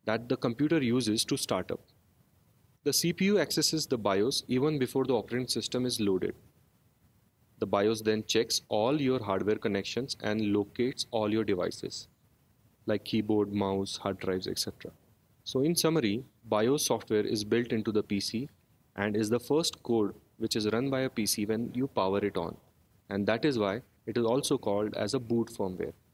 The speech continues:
because the starting up process is called booting. Now speaking of programs, there are two categories. One is application programs and is system programs.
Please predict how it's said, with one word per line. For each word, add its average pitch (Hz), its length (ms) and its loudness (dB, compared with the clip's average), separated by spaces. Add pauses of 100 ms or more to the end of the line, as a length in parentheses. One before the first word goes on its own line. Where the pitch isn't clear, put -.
(240)
because 110 400 -2 (320)
the 123 80 -2
starting 151 380 0
up 147 160 -2
process 113 260 -2
is 113 200 -2
called 131 240 -2
booting. 107 340 -2 (840)
Now 123 140 0
speaking 143 400 0
of 165 100 -4
programs, 107 560 -2 (180)
there 113 160 0
are 135 60 0 (120)
two 156 60 2 (120)
categories. - 500 -6 (840)
One 104 120 0
is 104 120 -2
application 123 540 -2
programs 127 500 -2 (120)
and 110 160 -2
is 151 100 -2
system 120 360 0
programs. - 540 -10